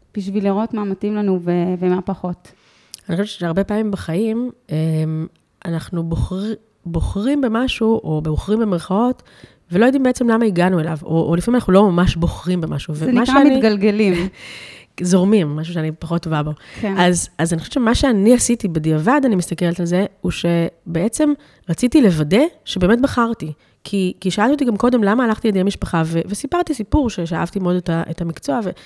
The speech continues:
Speaker 2: זאת אומרת, את המקצוע ב-, בבית ספר, וזה הכל נכון, אבל, אבל אם אתה לא יודע מה עוד יש, אתה יכול תמיד לחיות באיזושהי החמצה של... אם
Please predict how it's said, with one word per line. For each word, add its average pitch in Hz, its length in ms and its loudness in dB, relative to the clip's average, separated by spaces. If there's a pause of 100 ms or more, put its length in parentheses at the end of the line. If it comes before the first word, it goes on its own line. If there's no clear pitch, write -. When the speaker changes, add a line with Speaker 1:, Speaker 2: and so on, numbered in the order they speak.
Speaker 2:
זאת 180 100 -4
אומרת, 196 120 -2
את 185 100 -2
המקצוע 175 400 0
ב-, 185 160 0
בבית 170 380 -4
ספר, 254 220 -2 (140)
וזה 190 220 -2
הכל 277 280 0
נכון, 254 340 0
אבל, 170 200 2 (500)
אבל 170 160 -2
אם 226 100 2
אתה 269 160 0
לא 220 440 4 (340)
יודע 185 280 4
מה 202 180 2
עוד 190 280 2
יש, 247 260 4
אתה 196 100 -2
יכול 240 240 2
תמיד 240 320 0 (100)
לחיות 202 380 -2
באיזושהי 226 260 2
החמצה 208 400 0
של... 190 260 0 (460)
אם 240 160 0